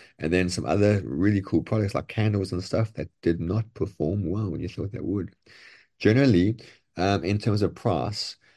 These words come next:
um, I would say, like, the, um, an impulse purchase works, works best. So anything, um, like,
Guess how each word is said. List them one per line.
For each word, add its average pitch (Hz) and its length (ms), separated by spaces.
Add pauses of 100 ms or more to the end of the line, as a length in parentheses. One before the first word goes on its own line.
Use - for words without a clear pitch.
(200)
um, 95 340
I 104 80
would 101 160
say, 120 300
like, 104 240
the, 92 480
um, 80 560
an 90 160
impulse 107 460
purchase 98 500
works, 76 260 (140)
works 78 240
best. 120 380
So - 160
anything, 101 640 (640)
um, 87 520 (120)
like, 104 220